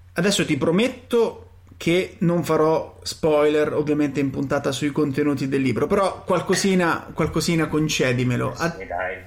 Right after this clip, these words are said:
Speaker 1: dai, dai, qualcosina
Speaker 2: Non è un problema.
Speaker 1: di qualcosina parliamo. Ad esempio, una parte molto interessante è proprio questa sull'attrezzatura, in cui parli proprio di tutta l'attrezzatura mm, di cui si dovrebbe dotare uno, uno split boarder.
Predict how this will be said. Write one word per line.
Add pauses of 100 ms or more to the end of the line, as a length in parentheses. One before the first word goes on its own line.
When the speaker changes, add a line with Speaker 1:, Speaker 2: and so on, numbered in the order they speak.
Speaker 1:
dai,
dai,
qualcosina
Speaker 2:
Non
è
un
problema. (260)
Speaker 1:
di
qualcosina
parliamo.
Ad
esempio, (180)
una
parte
molto
interessante
è
proprio
questa
sull'attrezzatura,
in
cui
parli
proprio
di
tutta
l'attrezzatura (340)
mm,
di
cui
si
dovrebbe
dotare
uno, (160)
uno
split
boarder.